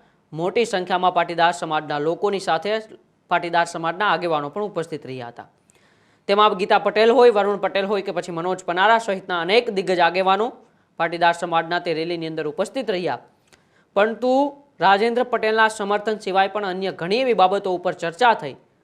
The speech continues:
અને એ જ ચર્ચાની અંદર જ્યારે ગીતા પટેલ એ મંચ ઉપરથી બોલતા હોય છે ત્યારે એક નિવેદન સામે આવે છે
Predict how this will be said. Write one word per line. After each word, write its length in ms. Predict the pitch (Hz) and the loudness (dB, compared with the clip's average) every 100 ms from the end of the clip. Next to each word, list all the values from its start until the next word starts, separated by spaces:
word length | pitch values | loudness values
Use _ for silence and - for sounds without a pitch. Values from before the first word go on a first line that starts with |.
| _ - | _ -12
અને 140 | 143 | -6
એ 220 | 147 185 | -2 -2
જ 140 | 196 190 | -2 -6
ચર્ચાની 460 | 160 160 165 160 | -6 -6 -6 -6
અંદર 180 | 147 175 | -4 -4
જ્યારે 260 | 170 160 139 | -4 -4 -6
ગીતા 280 | 156 190 | -4 0
પટેલ 340 | 180 156 160 202 214 _ _ _ _ - | 0 -2 -4 -4 -6 _ _ _ _ -4
એ 200 | 208 233 | 2 4
મંચ 280 | 214 202 202 | 2 -2 -4
ઉપરથી 280 | 202 190 180 | -4 -4 -4
બોલતા 380 | 160 190 214 240 | 0 0 4 4
હોય 180 | 214 | 4
છે 140 | 202 214 | -2 -4
ત્યારે 220 | 196 175 | -4 -4
એક 100 | - | -6
નિવેદન 420 | 147 160 233 254 | -6 -2 0 0
સામે 260 | 208 165 160 | -2 -2 -2
આવે 200 | 139 131 | -4 -6
છે 160 | 131 | -14